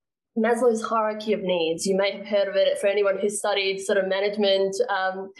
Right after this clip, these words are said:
at school, we often talk, spoke about Maslow. So Maslow was very passionate about researching what motivates human beings. Now, he was looking at it from the point of view of how do we maximize the workforce? How do we motivate them to make the most productive?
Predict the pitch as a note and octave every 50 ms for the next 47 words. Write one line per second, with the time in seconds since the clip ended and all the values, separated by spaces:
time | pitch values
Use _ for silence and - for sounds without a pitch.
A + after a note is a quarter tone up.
0 | - - - - - A#3+ - - _ - G#3+ G#3 - - - - - B3 A3+ A3
1 | A3 A3 G#3+ G#3 G#3+ - - - _ G3+ G#3 G#3+ G3+ G3 - - G#3+ G3+ - G#3+
2 | - - - - A3 G#3 G#3 A3 G3+ F#3+ G#3 G#3 A3 G#3+ A3 G#3 - - - G#3
3 | G#3+ G#3+ G#3+ A#3 C4+ C4 - C#4 C#4 C4 B3+ A#3 G#3+ G3 G#3 G3+ G3+ G3+ G3+ G#3+
4 | G#3 G#3 G3+ G3+ G3+ - - F#3+ F#3 - - G#3+ G3+ F#3+ F#3 G3 F#3 F3 - F3
5 | F#3 F#3 F#3 F#3 - G#3 G3+ F#3+ - - G3 F#3+ F3+ F3+ G3 F#3 - F#3+ F#3+ F3+
6 | F3+ G3 F#3+ G3 G3+ G3+ G3 G3 F3+ F3 E3 E3+ - - - - F#3+ F3 F3 E3+
7 | E3+ E3 D3+ C3+ F#3+ G#3 - - A3+ A3 G#3+ A#3 A3+ - F4+ G4 G#4 G4+ G4 G4+
8 | F4+ E4+ F4 - D#4 C#4+ A#3 G#3+ G3 - - G#3+ G#3 G3 G3+ - A3+ A3 G#3+ G3
9 | F#3 G3 G3 F#3+ F3+ F3+ F#3 - - - G3+ G3 G3 G3+ G#3+ G3+ G3 G3 F#3+ F#3+
10 | F#3+ F#3+ - - - - - - G#3+ G#3+ G#3+ - - A3+ G3 F#3+ F#3 F3+ F3 E3+
11 | F3 E3 F3+ F#3 G3+ G3 - - - F#3+ - - G3 F#3+ G3 F#3+ F#3+ F#3+ F#3 F3
12 | F3 F3+ F3+ F3 F3 D#3+ - - F3 E3+ E3 - F#3+ F3 F3 E3+ - F3 E3+ E3
13 | E3 - - - F3+ F#3 A3+ A3+ - - - -